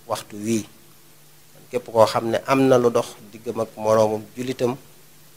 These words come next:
mu jéem koo baal, jéem a setal xolam, jéem a laabal xolam, bañ, bañ a ëmbal kenn dara. Ndax nag yërmande ya-, yàll-, Yàlla suñu Boroom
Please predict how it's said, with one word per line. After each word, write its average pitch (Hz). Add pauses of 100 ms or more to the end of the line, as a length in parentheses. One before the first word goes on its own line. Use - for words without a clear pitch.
(140)
mu 113 (100)
jéem 110
koo 104
baal, 110 (440)
jéem 110
a 104
setal 107
xolam, 110 (280)
jéem 110
a 104
laabal 104
xolam, 110 (200)
bañ, 113 (120)
bañ 113
a -
ëmbal 110
kenn 104
dara. 101 (1040)
Ndax 104 (280)
nag 123 (1300)
yërmande 123
ya-, 113
yàll-, 117
Yàlla 117
suñu 117
Boroom 110